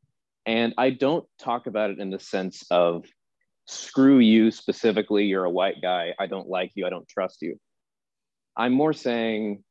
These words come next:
that this whole power structure,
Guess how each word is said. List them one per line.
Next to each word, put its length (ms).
that 320
this 180
whole 360
power 480
structure, 680